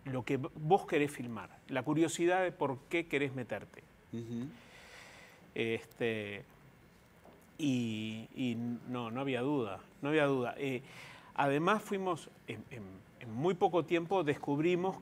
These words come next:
Speaker 1: que lo que estábamos haciendo era un homenaje a cincuenta años de carrera de un tipo que es profesional desde los quince. Él no lo va a decir, obviamente,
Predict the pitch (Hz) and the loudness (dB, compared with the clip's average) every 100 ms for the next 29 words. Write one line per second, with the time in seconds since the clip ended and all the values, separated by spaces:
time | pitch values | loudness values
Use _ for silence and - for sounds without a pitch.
0 | - 156 156 170 127 120 113 - 156 160 | -2 2 2 0 -2 -2 -2 -2 2 2
1 | 147 127 - 151 151 143 131 123 117 123 | 2 -4 -4 -4 -2 0 0 -2 -2 0
2 | 180 175 147 180 - - - - - - | 0 0 -2 -4 -8 -20 -20 -20 -20 -20
3 | - - - - - - - - 120 - | -20 -20 -20 -20 -20 -20 -8 -2 0 0
4 | 143 131 185 196 185 185 160 135 117 135 | -4 -2 -2 0 0 0 -2 0 0 2
5 | 156 160 143 131 131 151 160 143 143 135 | 2 2 2 0 -2 -2 -2 -2 -2 -4
6 | 143 - 135 151 156 151 120 113 - - | -4 -4 -2 0 0 -2 -2 -6 -6 -2
7 | 190 151 120 - 127 - - - - - | 0 0 -2 -2 -2 -4 -14 -20 -20 -20
8 | - - 226 139 110 208 190 - 214 95 | -6 -2 0 2 0 0 -2 2 2 2
9 | 87 104 117 175 104 | -2 -2 2 2 0